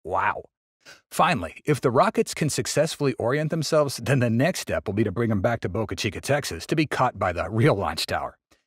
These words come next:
At this point, we can be certain about the flight where Mechazilla will catch the Starship rocket. In the fourth flight,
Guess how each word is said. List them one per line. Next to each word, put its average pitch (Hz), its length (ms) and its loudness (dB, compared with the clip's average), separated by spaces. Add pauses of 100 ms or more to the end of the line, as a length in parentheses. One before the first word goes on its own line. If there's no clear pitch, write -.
(260)
At 104 140 0
this 208 200 4
point, 160 300 2
we 127 140 4
can 143 140 4
be 120 100 4
certain 104 360 -2
about 87 260 -2
the 104 80 -4
flight 117 260 -2
where 95 140 -2
Mechazilla 95 640 -2
will 82 60 -6
catch 131 340 -2
the 92 100 -8
Starship 82 500 -6
rocket. 101 340 -4 (560)
In 101 140 -2
the 101 80 -2
fourth 226 320 2
flight, 180 260 2